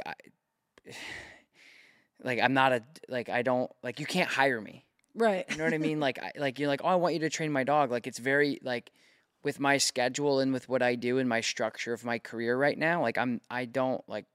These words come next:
Speaker 1: I'm a content creator around the dog space 'cause I wanna do education about what I love,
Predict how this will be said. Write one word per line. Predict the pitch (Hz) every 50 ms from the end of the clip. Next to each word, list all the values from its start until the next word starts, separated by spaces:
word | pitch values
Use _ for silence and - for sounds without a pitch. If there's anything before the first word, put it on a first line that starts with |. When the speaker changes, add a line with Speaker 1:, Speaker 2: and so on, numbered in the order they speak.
| _ _ _ _ -
Speaker 1:
I'm | - 123 123
a |
content | - - - 127 135 139 - 156 117 -
creator | - - 147 139 131 127 131 131 123
around | 120 123 113 113 113
the | 113
dog | 104 104 107 110 117 -
space | - - 151 151 151 139 -
'cause | - 120 110
I | 117
wanna | 110 113 117 117 120
do | 110 117 117
education | 113 107 110 110 - - 113 113 - - 110 117
about | 110 110 113 90
what | 95 107
I | 110 107
love, | 107 107 107 110 117 147 -